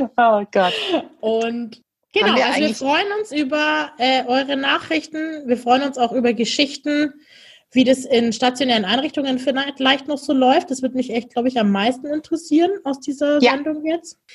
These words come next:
Speaker 1: Mich auch, sehr.
Speaker 2: Ähm, wie ihr das so macht. Also ich hab da jetzt auch gerade echt irgendwie großen Respekt für meine,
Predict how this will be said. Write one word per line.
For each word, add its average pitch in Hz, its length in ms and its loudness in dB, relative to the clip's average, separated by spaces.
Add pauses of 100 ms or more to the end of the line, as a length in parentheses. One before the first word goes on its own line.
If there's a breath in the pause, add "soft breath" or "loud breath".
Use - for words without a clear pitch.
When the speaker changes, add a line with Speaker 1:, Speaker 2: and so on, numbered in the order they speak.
(200 loud breath)
Speaker 1:
Mich 214 200 -4
auch, 190 280 2
sehr. 214 320 2
Speaker 2:
Ähm, 240 680 0
wie 240 220 -4
ihr 233 80 2
das 269 180 0
so 214 140 2
macht. 220 380 0
Also 226 180 0
ich 254 140 0
hab 254 140 0
da 247 100 6
jetzt 240 120 -4
auch 220 200 -2
gerade 208 420 0
echt 220 300 -4
irgendwie 214 560 0
großen 269 320 0
Respekt 233 500 -2
für 262 100 2
meine, 196 840 0